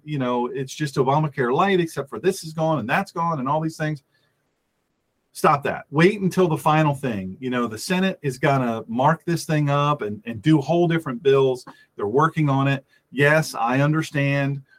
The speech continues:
We all agree the House and the Senate should have had a bill to, ready to go day one, uh, knowing that if a,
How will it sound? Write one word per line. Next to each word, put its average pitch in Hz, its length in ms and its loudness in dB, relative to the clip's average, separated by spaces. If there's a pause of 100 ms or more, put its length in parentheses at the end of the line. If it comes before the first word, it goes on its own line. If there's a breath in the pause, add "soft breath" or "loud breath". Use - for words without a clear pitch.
We 123 180 4
all 131 260 4
agree 139 640 2 (280)
the 113 100 -6
House 151 440 0
and 156 100 0
the 135 60 -2
Senate 143 320 -6
should 143 160 -6
have 127 80 -4
had 131 160 -2
a - 20 -4
bill 135 240 2
to, 135 160 0 (140)
ready 147 240 0
to 151 80 -2
go 139 160 2
day 120 180 -2
one, 175 540 0 (800)
uh, 113 600 2
knowing 147 500 2
that 113 240 -4 (180)
if 156 300 -2
a, 127 200 0